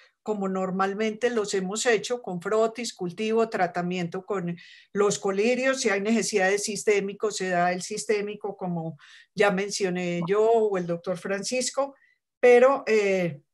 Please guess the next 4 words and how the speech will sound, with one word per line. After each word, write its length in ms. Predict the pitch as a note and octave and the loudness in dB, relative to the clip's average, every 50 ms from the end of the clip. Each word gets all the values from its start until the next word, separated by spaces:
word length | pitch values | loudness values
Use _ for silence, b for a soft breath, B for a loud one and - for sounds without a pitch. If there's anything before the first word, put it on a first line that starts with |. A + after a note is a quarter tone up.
| _ | _
no 420 | - F#3+ F#3+ G#3 G#3 G#3 G3+ G#3 A3 | -8 -4 -2 -2 -2 0 0 0 2
hemos 480 | A3 A3 G#3+ G#3+ A3 A3+ A3 - - - | 2 0 0 0 -2 -4 -4 -6 -10 -8
entrado 680 | - G#3+ G#3+ F#3 E3+ A3 G#3+ A#3 G3+ G3 G3 G3 G#3+ - - | -4 -4 -2 0 0 2 4 6 6 6 4 2 0 0 0
a, 440 | G3 F#3+ F#3 F3 F3 F3 E3+ - | 2 2 4 2 2 0 -4 -6